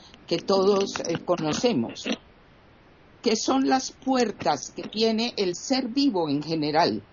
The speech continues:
no solamente los seres humanos, ¿no? Los seres vivos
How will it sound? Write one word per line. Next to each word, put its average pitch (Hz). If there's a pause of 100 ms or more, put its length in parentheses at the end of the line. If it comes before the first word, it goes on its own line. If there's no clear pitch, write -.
(200)
no 233
solamente 254
los 170
seres 185
humanos, 165
¿no? 311 (340)
Los 208
seres 240
vivos 202